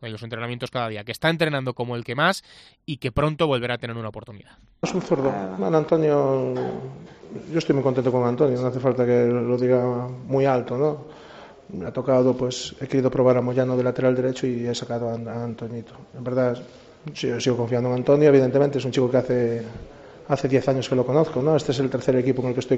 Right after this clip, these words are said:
Speaker 2: yo con Antoñito, ¿no? He estado en el Ejido, he estado en el Albacete, he estado,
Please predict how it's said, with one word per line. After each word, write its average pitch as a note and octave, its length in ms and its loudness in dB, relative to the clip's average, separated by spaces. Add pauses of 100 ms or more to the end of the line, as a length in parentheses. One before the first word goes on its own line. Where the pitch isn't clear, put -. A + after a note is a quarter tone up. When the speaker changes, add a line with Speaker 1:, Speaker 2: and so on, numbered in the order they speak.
(120)
Speaker 2:
yo B2 120 0
con B2+ 140 -2
Antoñito, C3 460 2
¿no? D3+ 260 -4
He C3 40 -8
estado C3 300 2
en C3+ 80 2
el B2+ 100 4
Ejido, C#3+ 260 2
he C#3+ 40 4
estado C#3 260 2
en C3+ 80 0
el B2+ 80 2
Albacete, B2 440 2
he C3+ 40 4
estado, C3+ 360 0